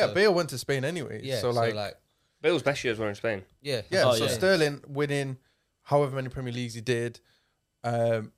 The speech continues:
Speaker 1: and, and having, like, a career that
Speaker 4: But
Speaker 1: lasted a
Speaker 4: th-,
Speaker 1: long
Speaker 4: this guy
Speaker 1: time.
Speaker 4: said he's the greatest Premier League winger ever. I think he's very
Speaker 3: You could
Speaker 4: specific
Speaker 3: define
Speaker 4: about
Speaker 3: greatness because Ryan Giggs
Speaker 1: Exactly.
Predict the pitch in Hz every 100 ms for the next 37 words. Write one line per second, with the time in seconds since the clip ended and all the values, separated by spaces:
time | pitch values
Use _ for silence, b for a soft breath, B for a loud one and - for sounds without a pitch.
0 | _ _ 127 131 120 120 120 107 _ _
1 | 120 135 127 120 117 - - - 143 117
2 | 147 160 147 120 117 131 165 123 143 -
3 | - 110 117 117 110 107 117 120 131 131
4 | 139 127 - 120 123 120 104 107 123 120
5 | 113 107 - 107 98 92 85 117 143 139
6 | 120 127 131 127 - 127 185 147 131 160
7 | 160 123 147 120 98 87 - - 131 135
8 | 143 139 139 - 208 202 165 110